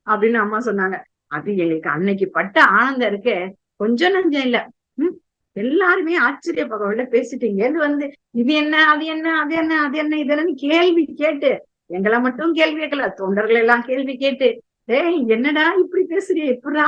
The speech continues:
வந்துச்சு பேசினா?" அதெல்லாம் அம்மா கொடுத்துட்டாங்க எனக்கு பேசுறதுக்கு. "ஆ, வாங்க" அப்படின்னு சொல்லிட்டு, "ஓம் சக்தி, ஓம் சக்தி, ஓம் சக்தி" வேற வேற பண்ணி பார்க்க வேண்டியது,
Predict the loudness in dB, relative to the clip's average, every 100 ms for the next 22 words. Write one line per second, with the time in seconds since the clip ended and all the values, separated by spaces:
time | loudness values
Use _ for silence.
0 | 2 0 -4 -10 0 2 2 -4 -6 -6
1 | -10 _ -2 4 4 4 0 -2 -4 -4
2 | -2 -2 -2 0 -2 -2 -4 -4 -8 _
3 | _ _ -4 0 0 4 4 4 -2 -8
4 | _ -2 0 0 0 0 -2 -4 -8 _
5 | _ -4 -2 -2 -2 -2 -2 -2 -2 -2
6 | -2 0 0 -2 0 2 2 0 -4 0
7 | 2 2 0 0 2 2